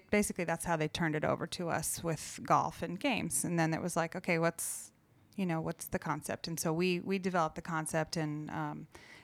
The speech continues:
and everything else. And Nine Mile Station was our, our creation as well. So.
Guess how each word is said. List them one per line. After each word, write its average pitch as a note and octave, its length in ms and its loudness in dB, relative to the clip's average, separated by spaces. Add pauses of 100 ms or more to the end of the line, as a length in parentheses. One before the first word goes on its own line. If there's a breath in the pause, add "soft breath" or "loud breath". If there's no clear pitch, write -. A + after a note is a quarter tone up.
and F3 160 4
everything D#3+ 400 2
else. D3 240 2
And D#3+ 220 -2
Nine D#3+ 180 4
Mile D3 160 4
Station D#3+ 380 -2
was D#3 120 -8
our, D3+ 340 -2
our F3 120 -6
creation F#3 520 -2
as F#3+ 160 -4
well. - 220 -2
So. - 320 0